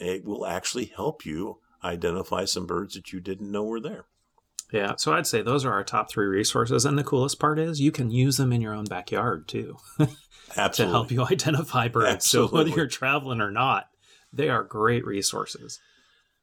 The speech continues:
Speaker 1: All right, Brian, I don't know about you, but I'm ready to boogie. I'm ready to get out here and go on vacation. I'm
Speaker 2: Oh,
Speaker 1: actually
Speaker 2: get out in the
Speaker 1: heading, in a
Speaker 2: field,
Speaker 1: couple
Speaker 2: man.
Speaker 1: of weeks, I'm heading down to the, uh, Southeast Arizona, one of my favorite, favorite, favorite places to go birding, all kinds of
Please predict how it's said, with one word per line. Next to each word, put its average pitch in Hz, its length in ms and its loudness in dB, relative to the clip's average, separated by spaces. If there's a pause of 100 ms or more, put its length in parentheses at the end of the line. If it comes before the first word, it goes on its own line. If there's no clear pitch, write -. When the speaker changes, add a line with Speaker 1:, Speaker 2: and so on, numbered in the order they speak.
(320)
Speaker 1:
All 160 160 0
right, 151 180 4
Brian, 139 240 2
I 139 60 4
don't 139 80 2
know 139 60 2
about 131 240 2
you, 135 100 2
but 117 120 4
I'm 131 200 4
ready 120 180 2
to 98 80 4
boogie. 95 420 4
I'm 101 140 2
ready 107 200 4
to 95 60 0
get 107 160 2
out 104 200 4
here 107 300 2
and 92 100 -2
go 104 100 4
on 107 160 2
vacation. 110 720 2
I'm 101 240 4
Speaker 2:
Oh, 110 180 2
Speaker 1:
actually 104 360 4
Speaker 2:
get 117 100 6
out 110 80 6
in 107 60 4
the 113 80 4
Speaker 1:
heading, 113 180 0
in - 60 4
a - 20 4
Speaker 2:
field, 95 100 2
Speaker 1:
couple 113 240 2
Speaker 2:
man. 104 60 4
Speaker 1:
of 101 60 4
weeks, 110 200 4
I'm 98 160 4
heading 104 300 2
down 104 300 4
to 98 160 -2
the, 90 360 -2
uh, 82 180 -2
Southeast 104 480 0
Arizona, 104 520 4
one 90 120 0
of 82 60 -4
my 82 140 -4
favorite, 110 760 2
favorite, 104 460 2
favorite 98 560 2
places 95 360 -2
to 101 80 -8
go 95 140 0
birding, 90 380 -2
all 90 160 -4
kinds 90 340 -6
of 82 80 -14